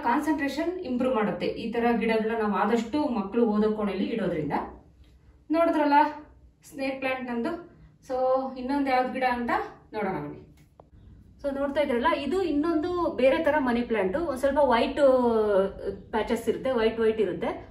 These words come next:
ತುಂಬಾ ಚೆನ್ನಾಗಿರುತ್ತೆ. ಇದು ಅಷ್ಟೇ ನಮ್ಗೆ ಒಂದು ಚಿಕ್ಕ ಬೇರಿಟ್ರೆ ಸಾಕು, ಆರಾಮಾಗಿ ಬಂದ್ಬಿಡುತ್ತೆ. Last ತೋರ್ಸಿದ್ನಲ್ಲ, ಅದು green money plant, full ಬಿಸಿಲಲ್ಲೂ ಬರುತ್ತೆ, ನೆರಳಲ್ಲೂ ಬರುತ್ತೆ. But ಇವಾಗ white patches ಇದೆಯಲ್ಲ, ಆ money plant ಮಾತ್ರ ಬಿಸಿಲಲ್ಲಿ ಬರಲ್ಲ, ಬರೀ ನೆರಳಲ್ಲೇ ಬರೋದು, only indoor plant ಮಾತ್ರ ಇದು.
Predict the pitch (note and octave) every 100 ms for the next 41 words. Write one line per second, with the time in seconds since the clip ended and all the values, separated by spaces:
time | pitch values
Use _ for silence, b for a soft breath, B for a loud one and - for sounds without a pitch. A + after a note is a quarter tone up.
0 | - C#4 C#4+ D#4+ C#4+ C4+ C4 B3+ D#4+ B3
1 | A#3+ D#4+ C#4+ D4 C#4 C4 D4+ D4 C4 C4+
2 | F4 F#4 B3 C#4 C#4 C4+ C4 B3 A#3 D#4
3 | G3 G3 A#3+ C#4+ A3 A#3 A3+ G#3+ G3 D#4+
4 | D#4+ - - _ - - b b C4 B3+
5 | C#4 - D4+ B3+ A#3+ A#3 C#4+ A#3+ A#3 D4+
6 | - A#3+ D#4 D#4 C#4 A#3+ B3 B3 A#3 D#4
7 | C#4 C4 A#3 A#3+ C#4+ D4 C#4 B3+ B3+ D4+
8 | D4 G#3+ A#3+ A#3+ G#3+ F#3+ F#3 A3+ A#3 B3+
9 | C#4 C#4+ A#3+ A#3 D4+ - C4+ C4+ B3+ B3
10 | G3+ A#3+ G3+ A#3+ C#4+ C4 A#3+ A3+ G3 F3+
11 | B3 C4 B3+ - E4 D#4 G#3+ F3 D#3 B
12 | B - A#3 D#4 C#4 A3 A#3+ C4+ D4 G3+
13 | F3 E3 C4+ D#4+ D4 B3+ C#4 C#4 C4+ A#3+
14 | D#4+ A#3 G#3 G#3+ E3 C#3 D4+ -